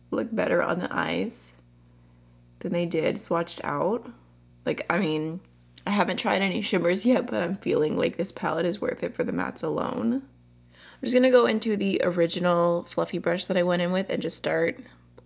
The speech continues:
going over the top of the crease, just making sure everything's nice and soft. I think I'm gonna go ahead and take the shade Buddies for my lower lash line, and I'm just gonna grab that on a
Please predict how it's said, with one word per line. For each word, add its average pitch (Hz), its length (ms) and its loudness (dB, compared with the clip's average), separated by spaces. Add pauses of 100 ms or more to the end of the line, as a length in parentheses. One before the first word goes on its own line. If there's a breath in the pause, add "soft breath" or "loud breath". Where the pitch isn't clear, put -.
(300)
going 175 320 2
over 165 440 0 (880 soft breath)
the 214 80 -6
top 180 400 -4
of - 180 -4
the 185 80 -4
crease, 302 720 0
just 226 180 -4
making 185 240 0
sure 180 160 0
everything's 180 640 -4
nice 185 220 -6
and 170 140 -6
soft. 180 680 -4 (640)
I - 40 -14
think 262 320 2
I'm 285 100 4
gonna 294 160 6
go 277 160 6
ahead 240 400 2
and 202 220 -2
take - 260 -4
the 190 80 -4
shade 180 420 -2
Buddies 160 400 0
for - 140 -6
my 180 140 2
lower 160 320 2
lash 160 340 -2
line, 196 340 0 (480 loud breath)
and 165 160 4
I'm 170 120 0
just 175 160 -8
gonna 233 180 0
grab 180 320 2
that 180 320 0
on 151 360 -2 (100)
a 151 480 -2